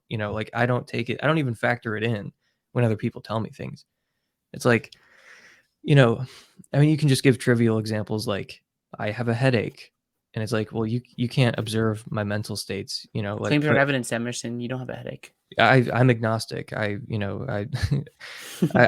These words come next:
Speaker 1: I lack any belief about your headaches, you know? And it's like,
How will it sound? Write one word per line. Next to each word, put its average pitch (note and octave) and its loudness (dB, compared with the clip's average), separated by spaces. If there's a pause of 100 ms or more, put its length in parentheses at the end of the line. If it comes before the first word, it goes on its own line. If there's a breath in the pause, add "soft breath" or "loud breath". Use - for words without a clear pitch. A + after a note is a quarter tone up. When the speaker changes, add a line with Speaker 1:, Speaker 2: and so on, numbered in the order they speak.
(120)
Speaker 1:
I - 10
lack B2 8
any B2+ 8
belief A2 2
about G#2 -4
your A2 -8
headaches, G#2 -10
you A#2 -6
know? G2+ -10 (440)
And B2 -2
it's A#2+ -2
like, B2 2